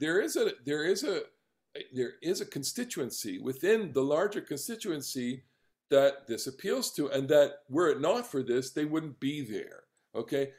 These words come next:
and that, and, and I, I, I get, I'll give you a, a point for that. That, that to me is a very strong and compelling argument, which is,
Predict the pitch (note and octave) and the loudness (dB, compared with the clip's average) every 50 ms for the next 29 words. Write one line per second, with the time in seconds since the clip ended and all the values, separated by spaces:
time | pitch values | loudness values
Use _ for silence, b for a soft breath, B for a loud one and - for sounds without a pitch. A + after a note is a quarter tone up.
0 | B B B C3+ C3+ C#3 C3+ D#3 D3+ D3+ D3 - - - _ _ _ _ _ C#3+ | B B B -4 -2 2 4 6 6 6 6 2 -2 -12 _ _ _ _ _ -2
1 | C#3+ D3+ C#3+ - - - C#3+ D3+ E3 F3 G3+ - - - - _ - - _ - | -2 -2 -2 -6 -4 -2 0 2 4 2 2 2 -2 -6 -16 _ -20 -16 _ 2
2 | D#3 G3+ G#3+ - - - E3+ F#3+ F#3+ G#3+ G#3 G3+ - - F3+ F#3+ F3+ G3+ G3+ G3 | 2 2 2 2 -2 -2 -4 0 2 4 4 2 2 0 -4 -4 -2 -4 -4 -2
3 | G#3 F3 C#3 C3 - - - - C3 - - - E3+ D#3+ B2+ - - C3 B2 G2+ | 2 2 2 2 0 -2 -4 -6 -8 -6 -2 0 0 0 0 -2 -4 -4 -4 -4
4 | G2+ E2+ D2+ D2 - - - E3+ F#3 F#3 - - E3+ G3 F3+ - - _ _ _ | -4 -6 -8 -8 -6 -4 -2 -2 -2 -2 -2 -2 0 0 0 -2 -6 _ _ _
5 | - - E3+ F3 E3+ E3 D#3 B2 C#3 C3 D#3+ E3+ G3+ G#3 F#3+ - - - E3+ D3+ | -8 -6 -4 -2 0 0 0 0 0 0 0 2 2 2 2 0 0 0 2 2
6 | D3+ D#3 D#3 D3 C#3 B B B B B - B2 B2+ C3 D3 C3+ - D3+ C#3+ C#3+ | 2 2 2 -2 -6 B B B B B -12 -10 -4 -4 -4 -2 4 6 6 6
7 | C#3+ C#3+ C#3 C#3+ D3+ D#3 C#3 C#3 C#3 B2 A2+ A2 A2+ A#2+ A#2+ - C#3 C3 B2+ A#2+ | 6 6 6 6 6 6 4 0 -2 -4 -4 -2 -2 -4 -2 0 0 0 0 0
8 | - b b | -2 b b